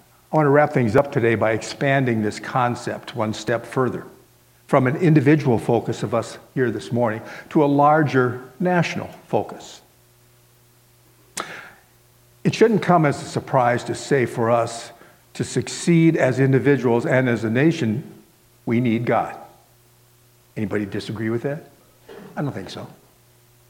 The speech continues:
I mean, one can't really expect to spit in God's face,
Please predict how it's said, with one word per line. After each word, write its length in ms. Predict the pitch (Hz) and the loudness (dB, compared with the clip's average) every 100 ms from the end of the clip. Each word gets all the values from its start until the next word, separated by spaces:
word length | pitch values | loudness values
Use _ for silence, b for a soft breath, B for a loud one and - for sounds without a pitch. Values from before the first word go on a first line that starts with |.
| _ _ _ _ _ _ | _ _ _ _ _ _
I 40 | 160 | 0
mean, 100 | 139 | 4
one 180 | 233 | 4
can't 260 | 226 214 185 | 4 2 4
really 280 | 156 170 147 | 4 6 4
expect 520 | - - - 180 - | 2 -2 2 2 2
to 240 | 151 131 | -2 -2
spit 460 | - - - 208 196 | -6 -12 2 2 4
in 120 | 156 | 2
God's 340 | 135 139 127 - | 4 4 2 -2
face, 540 | - 156 113 104 - | 0 0 0 -6 -16